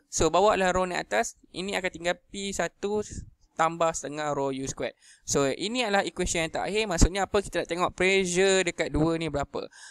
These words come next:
Maksudnya apa kat sini? Pressure dengan, pressure dekat dua ni adalah lebih tinggi daripada pressure daripada sat-, uh, daripada pressure di tempat satu. Kan? Ketinggian dia, beza P dua dengan P satu adalah yang ni. Maksudnya ini adalah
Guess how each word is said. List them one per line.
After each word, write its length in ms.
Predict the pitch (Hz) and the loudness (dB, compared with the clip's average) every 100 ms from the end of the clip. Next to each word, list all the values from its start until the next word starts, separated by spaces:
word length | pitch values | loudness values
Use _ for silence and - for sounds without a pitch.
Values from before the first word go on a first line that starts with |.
| - | -2
Maksudnya 400 | 151 175 233 262 | 2 2 4 4
apa 160 | - - | 6 4
kat 160 | 160 170 | 4 2
sini? 240 | 196 226 | -2 -4
Pressure 400 | - 196 196 220 | 0 2 4 2
dengan, 320 | 214 214 214 - - | 2 -2 -4 -8 2
pressure 320 | 196 208 233 | 4 4 2
dekat 160 | 220 180 | 0 0
dua 320 | 190 214 147 | 4 4 4
ni 160 | 165 | -2
adalah 240 | - 160 180 | -2 0 0
lebih 240 | 165 175 | 0 -4
tinggi 400 | 175 185 202 202 | -4 -6 -6 -6
daripada 240 | 170 165 160 | -2 -2 0
pressure 320 | 156 165 160 | 0 2 0
daripada 320 | 160 151 139 | -2 -2 -4
sat-, 80 | - - 123 - | -4 -16 -14 -4
uh, 560 | 151 147 143 143 147 135 | -2 0 -2 -2 -4 -4
daripada 640 | 139 143 143 139 139 - - | -4 -2 -4 -4 -4 -6 -6
pressure 240 | 135 143 | -4 -4
di 160 | 135 139 | -6 -8
tempat 320 | 147 - - | -6 -4 -4
satu. 320 | - 196 143 - - - - _ | -6 -6 -6 -10 -20 -20 -20 _
Kan? 320 | 131 120 - _ _ | -8 -6 -10 _ _
Ketinggian 560 | - 165 185 190 208 208 | -6 -4 -4 -2 -2 0
dia, 400 | 226 247 277 285 - | 2 4 2 -2 -6
beza 400 | 175 180 196 240 | 0 2 4 2
P 320 | - 226 214 | 0 -4 -2
dua 220 | 220 233 | 2 2
dengan 100 | 233 | 2
P 160 | 226 226 | 0 0
satu 240 | 220 262 | 2 2
adalah 220 | 160 165 | 2 0
yang 180 | 135 120 | -2 -6
ni. 240 | 78 - _ _ | -10 -16 _ _
Maksudnya 400 | - - 151 208 | -8 -4 -4 -4
ini 240 | 160 160 143 | -6 -8 -8
adalah 400 | 139 151 220 | -6 -4 -4